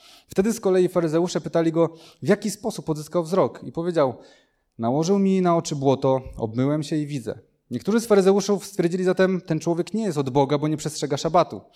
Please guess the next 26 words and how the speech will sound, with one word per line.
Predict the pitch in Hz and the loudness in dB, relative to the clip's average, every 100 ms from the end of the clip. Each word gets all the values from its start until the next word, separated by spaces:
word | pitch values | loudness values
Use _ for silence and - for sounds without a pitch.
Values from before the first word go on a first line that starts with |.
| - - | -20 -10
Inni | 147 185 190 | 2 4 6
natomiast | 147 123 127 123 | 4 0 -2 -2
byli | 131 147 | -2 0
zdania, | 131 123 135 | 0 0 0
że | 139 | -4
grzeszny | 120 127 - 147 | -4 -4 -2 -4
człowiek | 147 147 147 | -4 -4 -4
nie | 202 | -4
może | 233 175 | -2 -2
czynić | 131 135 127 | -4 -4 -4
takich | 123 120 | -6 -6
znaków. | 110 120 - 95 _ _ - - - | -4 -4 -6 -14 _ _ -20 -16 0
I | |
doszło | 165 190 | 2 4
między | 196 190 170 | 4 4 4
nimi | 185 175 | 2 4
do | |
rozłamu. | 180 156 156 110 98 _ _ _ _ _ - - | 4 4 2 0 -8 _ _ _ _ _ -20 -10
Ponownie | - 196 277 240 | 2 6 6 6
więc | 190 180 | 6 4
zwrócili | 156 180 214 | 4 0 0
się | 202 | 0
do | 208 | 2
uzdrowionego, | 202 226 226 233 196 190 | 4 4 6 4 4 0
do | 151 | 2
uzdrowionego: | 190 190 208 240 180 143 | 4 6 4 6 4 2